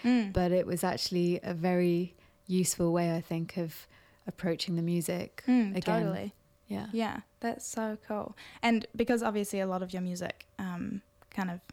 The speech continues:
Speaker 1: is quite electronic and kind of meshes the two together, real instruments and electronic music, was that, doing really stripped back writing, was that something that was quite new or was, like, quite old that you were coming back to and
Speaker 2: I
Speaker 1: as a
Speaker 2: mean,
Speaker 1: writing process?
Speaker 2: it's, like,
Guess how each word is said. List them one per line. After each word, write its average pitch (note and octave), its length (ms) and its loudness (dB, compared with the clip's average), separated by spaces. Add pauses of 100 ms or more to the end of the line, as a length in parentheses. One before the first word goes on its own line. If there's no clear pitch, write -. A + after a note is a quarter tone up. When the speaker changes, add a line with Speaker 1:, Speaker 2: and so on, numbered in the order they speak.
(280)
Speaker 1:
is F#3+ 100 -10
quite F#3 220 -2
electronic F3+ 680 -4
and G3+ 320 -2
kind F#3 180 -4
of F3 80 -8
meshes F3+ 400 -4
the F3+ 120 -10
two F3+ 180 -6
together, E3 480 -6 (100)
real F3+ 220 -4
instruments F#3 420 -6
and F#3+ 100 -6
electronic F3+ 400 -6
music, F3 320 -6 (440)
was G#3 200 2
that, F#3 280 2 (480)
doing G#3 280 4
really F3+ 200 0
stripped - 340 -6
back E3 180 -4
writing, E3+ 260 -4
was E3+ 140 -6
that - 220 -4
something F3 340 -8
that E3+ 200 -6 (120)
was F#3 200 -8
quite D#3 280 -4
new E3+ 220 -2
or G3+ 160 2
was, E3+ 220 -8
like, D3 200 -8 (360)
quite D3+ 260 -2
old F3 400 2
that F3+ 140 -4
you E3+ 100 -4
were E3 60 -6
coming F3 320 -8
back E3+ 280 -2
to - 100 0 (200)
and G3 260 -2 (540)
Speaker 2:
I - 20 2
Speaker 1:
as G#3+ 60 6
a A3 40 8
Speaker 2:
mean, A3+ 100 6
Speaker 1:
writing G#3+ 200 2
process? G#3 480 -6 (180)
Speaker 2:
it's, A3 480 2
like, G#3+ 300 0